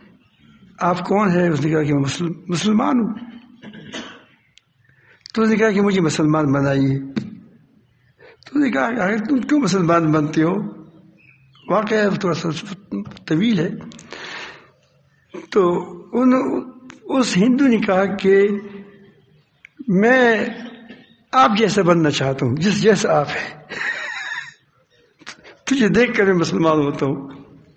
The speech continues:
تو بہت سے لوگ ایسے بھی ہوتے ہیں جس کو دیکھ کر آدمی کیا ہو جاتا ہے، اس کو اللہ یاد آ جاتا ہے، اللہ تعالیٰ اس کو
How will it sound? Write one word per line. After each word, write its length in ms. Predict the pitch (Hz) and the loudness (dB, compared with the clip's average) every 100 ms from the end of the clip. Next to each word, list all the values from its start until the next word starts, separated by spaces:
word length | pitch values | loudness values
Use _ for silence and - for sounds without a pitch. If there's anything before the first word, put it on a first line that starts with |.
| _ _ _ _ _ _ - - - _ - - - - - _ - | _ _ _ _ _ _ -20 -20 -20 _ -20 -20 -20 -20 -20 _ -2
تو 80 | |
بہت 240 | 214 247 254 | 2 4 4
سے 80 | 254 | 4
لوگ 240 | 269 226 | 4 4
ایسے 260 | 220 226 294 | 2 4 4
بھی 80 | |
ہوتے 220 | 320 254 226 | 6 6 4
ہیں 60 | |
جس 100 | 208 - | 2 2
کو 60 | |
دیکھ 280 | 170 220 254 | 2 4 4
کر 100 | 233 | 6
آدمی 240 | 220 220 | 6 6
کیا 160 | 214 247 | 4 6
ہو 60 | 220 | 6
جاتا 360 | 175 160 147 | 6 6 4
ہے، 80 | 127 127 - - - - - - - _ _ - - | 2 -2 -10 -16 -20 -20 -10 -10 -10 _ _ -20 -6
اس 120 | 180 | -4
کو 420 | - 208 185 147 - - - - - | 2 4 4 0 -6 -14 -18 -8 0
اللہ 200 | 233 220 | 4 6
یاد 260 | 202 170 151 | 8 6 6
آ 140 | 143 | 4
جاتا 320 | 135 127 131 | 2 0 -2
ہے، 140 | 127 123 | -2 -2
اللہ 240 | 175 190 185 | 2 2 2
تعالیٰ 280 | 185 196 | 4 4
اس 100 | 208 | 4
کو 180 | 208 240 | 4 2